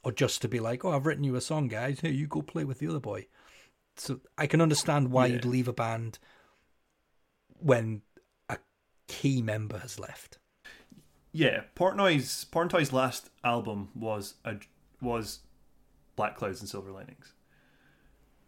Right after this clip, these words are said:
Speaker 2: Mangini's
Speaker 1: And
Speaker 2: first album was A Dramatic Turn of Events.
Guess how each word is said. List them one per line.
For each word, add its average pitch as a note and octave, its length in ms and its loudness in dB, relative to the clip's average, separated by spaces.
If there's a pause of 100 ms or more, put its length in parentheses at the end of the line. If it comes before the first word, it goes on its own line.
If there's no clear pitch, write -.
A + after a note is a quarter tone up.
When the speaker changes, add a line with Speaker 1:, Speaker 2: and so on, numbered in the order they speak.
(100)
Speaker 2:
Mangini's B2+ 440 2
Speaker 1:
And - 60 -8
Speaker 2:
first B2 220 -2
album G#2+ 180 -2
was G#2 240 -8
A A#2 60 -12
Dramatic G#2+ 580 -10
Turn G2+ 220 -10
of F#2 100 -16
Events. F#2+ 400 -16